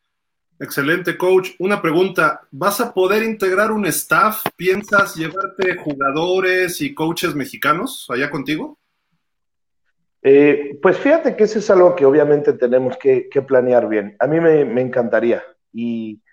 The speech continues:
Speaker 2: yo voy a regresar a México próximamente,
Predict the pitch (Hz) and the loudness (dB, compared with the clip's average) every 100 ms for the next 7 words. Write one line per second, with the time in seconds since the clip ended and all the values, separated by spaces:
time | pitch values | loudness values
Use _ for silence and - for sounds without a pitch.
0 | _ _ _ _ _ _ 120 170 190 185 | _ _ _ _ _ _ 2 4 6 6
1 | 165 135 120 127 135 127 135 - - 220 | 6 6 2 4 4 4 2 -2 0 2
2 | 311 - _ _ 120 117 - 117 117 131 | 2 -4 _ _ -4 -4 -4 -4 0 -2
3 | - - - | 0 -4 -4